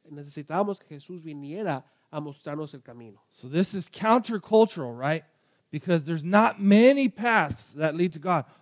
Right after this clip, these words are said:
Speaker 2: All of those other paths, they lead away from God.
Speaker 1: Eso es contracultura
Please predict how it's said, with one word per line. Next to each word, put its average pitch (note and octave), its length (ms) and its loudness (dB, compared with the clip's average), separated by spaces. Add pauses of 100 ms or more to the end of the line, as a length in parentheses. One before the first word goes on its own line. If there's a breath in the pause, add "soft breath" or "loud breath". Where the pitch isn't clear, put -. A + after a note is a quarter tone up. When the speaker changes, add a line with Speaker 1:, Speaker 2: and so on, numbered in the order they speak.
Speaker 2:
All C#4 340 12
of C4 120 8
those A#3 240 10
other A#3+ 240 6
paths, B3+ 540 -2 (240)
they F3+ 120 4
lead A3 300 0
away D#3+ 400 -4
from B2 240 -14
God. A2+ 120 -20 (340)
Speaker 1:
Eso F3+ 220 -6
es G3+ 140 -4
contracultura E3+ 1300 -2